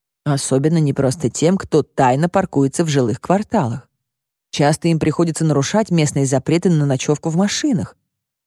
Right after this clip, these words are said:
Избегать неприятностей, стычек с копами и подозрительными прохожими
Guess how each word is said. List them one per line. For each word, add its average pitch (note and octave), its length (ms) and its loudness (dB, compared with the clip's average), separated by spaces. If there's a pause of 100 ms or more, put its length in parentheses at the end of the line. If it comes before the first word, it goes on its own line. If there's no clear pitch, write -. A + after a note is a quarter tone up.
(180)
Избегать D3+ 560 0
неприятностей, E3+ 840 0
стычек - 380 -2
с - 100 -6
копами D#3 440 0
и - 160 -2
подозрительными D3 640 0
прохожими F3 680 0